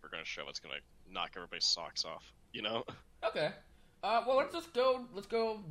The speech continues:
Speaker 2: back down the list and see what you guys are expecting from this Direct games-wise, starting with Zero Soul.
Speaker 1: Okay. This is a complete weird, um, shot in the dark, but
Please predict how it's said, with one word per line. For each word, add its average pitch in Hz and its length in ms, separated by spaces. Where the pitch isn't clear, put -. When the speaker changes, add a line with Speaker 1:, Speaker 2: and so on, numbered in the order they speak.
Speaker 2:
back 175 240
down 190 200
the 170 60
list 160 320
and 120 220
see 143 440
what 135 280
you 139 140
guys 135 640
are 127 240
expecting 127 560
from 123 300
this 123 240
Direct 123 520
games-wise, 127 640
starting 120 380
with 117 160
Zero 120 260
Soul. 117 380
Speaker 1:
Okay. 113 280
This 131 180
is 170 160
a 107 80
complete - 680
weird, 101 540
um, 95 320
shot 117 260
in 113 60
the 110 60
dark, 117 360
but 101 220